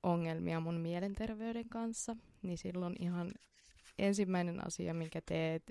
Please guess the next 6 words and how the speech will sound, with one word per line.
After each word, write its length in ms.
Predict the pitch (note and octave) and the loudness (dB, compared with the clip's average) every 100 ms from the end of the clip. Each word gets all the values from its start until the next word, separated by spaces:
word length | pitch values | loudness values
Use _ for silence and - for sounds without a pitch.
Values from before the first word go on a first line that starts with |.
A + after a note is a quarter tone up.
| - | -8
niin 260 | - F3 E3+ | -4 -2 -2
on 280 | D#3+ D#3+ D#3+ - | -2 -6 -8 -10
otat 340 | E3 - F#3 - - | -8 -4 -4 -4 -4
yhteyttä 720 | E3 - E3 D#3+ _ - E3 - - | -6 -4 -4 -4 _ -8 -8 -8 -8
terveydenhuollon 880 | F#3 F#3 F#3+ F#3 F3 D3+ F3 E3+ E3+ - | -6 -4 -4 -4 -4 -4 -4 -4 -6 -6
ammattilaiseen. 1040 | D#3+ E3 E3 - - - F3+ - - F#3+ | -4 -4 -6 -8 -8 -8 -8 -8 -8 -8